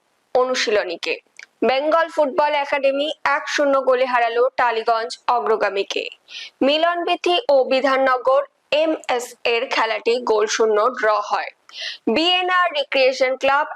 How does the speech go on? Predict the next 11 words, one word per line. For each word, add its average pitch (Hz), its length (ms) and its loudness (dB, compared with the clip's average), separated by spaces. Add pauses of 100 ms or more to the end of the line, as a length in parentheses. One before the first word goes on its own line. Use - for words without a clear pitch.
এক 269 240 0
শূন্য 247 360 2
গোলে 226 240 0
হারালো 220 440 -2
সেলকে। - 580 -4 (540)
চতুর্থ 403 460 0
ডিভিশনের 320 560 2
খেলায় 294 360 0
ওয়েস্ট 254 380 -4
বেঙ্গল 254 400 0
ইউনাইটেড 240 500 0